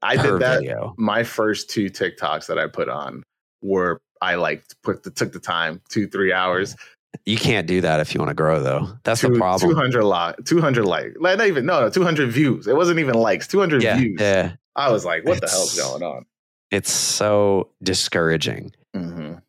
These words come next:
Speaker 2: 'Cause it's like the videos you actually put effort into perform terribly.
Speaker 1: Yeah.
Speaker 2: If I put four hours into a TikTok, it'll, f-, I mean, not flop, but not be as good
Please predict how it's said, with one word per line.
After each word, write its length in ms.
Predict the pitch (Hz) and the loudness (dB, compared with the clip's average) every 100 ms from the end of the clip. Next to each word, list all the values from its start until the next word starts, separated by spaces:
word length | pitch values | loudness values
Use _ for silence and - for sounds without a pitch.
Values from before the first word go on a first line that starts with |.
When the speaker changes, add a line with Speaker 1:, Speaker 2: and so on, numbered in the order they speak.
| _ _ | _ _
Speaker 2:
'Cause 180 | - 90 | 0 2
it's 160 | 87 - | 2 2
like 200 | 90 78 | 2 0
the 140 | 80 92 | -2 0
videos 480 | 92 92 90 85 | 4 4 4 2
you 100 | 90 87 | 0 -2
actually 500 | 78 80 - 80 78 | -4 -4 -4 -2 -4
put 260 | - 85 - | -2 0 0
effort 300 | - - - | -2 -4 -6
into 480 | - - - - - - | -8 -8 -8 -8 -12 -6
perform 500 | - - 73 55 - _ _ _ _ | -6 -2 -2 -4 -10 _ _ _ _
terribly. 600 | - 98 71 - - - _ _ - | 0 2 2 -2 -10 -12 _ _ -8
Speaker 1:
Yeah. 160 | 98 67 | -4 -2
Speaker 2:
If 100 | 117 | 0
I 140 | 120 139 | 0 0
put 360 | 147 135 90 | 0 -2 -2
four 400 | - - 101 95 | -12 -6 -2 0
hours 380 | 90 85 87 87 | 0 0 0 0
into 160 | 85 80 | 0 0
a 40 | 82 | 0
TikTok, 520 | 87 - 92 87 - _ _ _ _ | 0 0 0 0 -2 _ _ _ _
it'll, 300 | 104 101 90 | 2 4 2
f-, 280 | - - - _ _ _ - | 0 -10 -14 _ _ _ -2
I 40 | |
mean, 140 | 110 95 | -2 0
not 160 | 87 | -4
flop, 520 | - 87 80 78 - - _ _ _ _ _ _ | -4 0 2 0 -2 -8 _ _ _ _ _ _
but 280 | - 69 62 _ _ _ | -2 0 -2 _ _ _
not 340 | 110 117 92 - | -2 0 0 -2
be 120 | 85 | -2
as 120 | 67 | -2
good 320 | - - - | -2 -4 -6